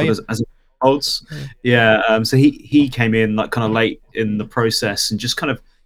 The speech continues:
Speaker 1: helped us get over the line with it a little bit, really, 'cause I'm not, like, um, you know, like I mentioned, as someone who grew up listening to metal, I've not had a background in producing,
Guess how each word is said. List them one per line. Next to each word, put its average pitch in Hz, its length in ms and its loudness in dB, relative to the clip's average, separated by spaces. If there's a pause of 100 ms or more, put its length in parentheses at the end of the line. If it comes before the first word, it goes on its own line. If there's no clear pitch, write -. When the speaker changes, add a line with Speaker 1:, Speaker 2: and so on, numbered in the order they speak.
(100)
Speaker 1:
helped 139 260 0
us 120 60 2
get 131 160 2
over 113 160 0
the 113 80 -2
line 131 260 2
with 110 140 0
it 104 160 -2
a - 20 -4
little 95 160 -4
bit, 87 160 -6
really, 98 260 -2
'cause 104 380 -4 (640)
I'm 147 200 4
not, 151 360 2 (380)
like, 107 500 -2 (140)
um, 104 600 -2 (500)
you 151 80 2
know, 113 260 4
like 123 220 -4
I 113 40 0
mentioned, 113 420 -2
as 104 100 -2
someone 107 240 0
who 107 80 2
grew 110 140 -2
up - 80 -8
listening 107 240 -6
to - 100 -6
metal, 98 260 0
I've 101 100 -2
not 110 220 -2
had 98 120 -6
a - 40 -8
background 98 460 -4
in 92 100 -10
producing, 104 520 -4